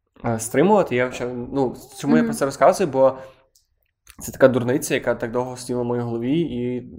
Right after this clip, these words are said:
Speaker 1: те, що я нарешті її позбавився, мені дуже допомогло. І просто нарешті воно ніби, в мене завжди було бажання щось писати, і через те, що я відкидав цей очевидний
Speaker 2: Мгм.
Speaker 1: варіант, через те, що мені здавався він крінжовий, мені, типу, якось, типу, постійно думав, що писати, а про що
Speaker 2: Мгм.
Speaker 1: писати, а в чому я хороший. Я потім зрозумів, що, типу, єдине,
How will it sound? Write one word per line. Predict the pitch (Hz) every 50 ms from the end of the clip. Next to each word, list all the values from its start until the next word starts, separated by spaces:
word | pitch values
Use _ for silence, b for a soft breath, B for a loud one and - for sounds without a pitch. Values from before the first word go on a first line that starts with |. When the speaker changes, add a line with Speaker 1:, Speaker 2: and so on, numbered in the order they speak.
| - -
Speaker 1:
те, | - 127
що | 123 - -
я | 123 123 123
нарешті | 120 123 123 123 123 -
її | 120 -
позбавився, | 131 117 107 120 120 135 147 143 - 131
мені | 123 117 113 110 -
дуже | - 131 120 120 120 117
допомогло. | 113 120 113 - 120 120 113 113 117 120 110 - B B B B B B B B B
І | B 123
просто | 117 127 127 127 - -
нарешті | 127 120 123 127 123 -
воно | 131 135
ніби, | 143 147 143 139 127
в | - B B B B B B B B B
мене | - 135 143
завжди | 143 143 131 131 147
було | 131 135 131 127
бажання | 117 123 127 135 127 127 123
щось | - - 120 -
писати, | - - 123 - 143 180 202 - - 170 135 -
і | -
через | - 131 123 120
те, | - 131 131
що | 131 - -
я | 123
відкидав | 120 117 - - 120 123 127 127 123
цей | - - 117
очевидний | 117 117 - 123 113 123 123 120 117
Speaker 2:
Мгм. | 113
Speaker 1:
варіант, | 113 117 131 180 220 214 208 -
через | - 127 120
те, | - 131 127
що | - -
мені | 127 123 120
здавався | 113 120 120 120 117 110 - 120
він | 113 110
крінжовий, | - - 117 113 117 135 180 202 190 160 127 - B B B B B B B B
мені, | - 113 113 117 135 143 143 135 135 123 117
типу, | 120 117 110 - 117 117 117 110 107 -
якось, | - 120 - 113 -
типу, | - - 113 120
постійно | 117 - - - 139 127
думав, | 127 123 127 120 117
що | - - 147
писати, | 156 156 147 - - 120 120 120 120 - 117
а | 120
про | - 127
що | 123 120 120
Speaker 2:
Мгм. | 117 113
Speaker 1:
писати, | 113 113 - 120 117 117 - 120
а |
в | 113
чому | - - 123 123 127
я | 123 120
хороший. | 123 - 113 127 170 180 - -
Я | -
потім | 127 127
зрозумів, | 120 123 123 123 - 123 120 120
що, | 123 120
типу, | 117 120 -
єдине, | 120 120 117 127 135 131 120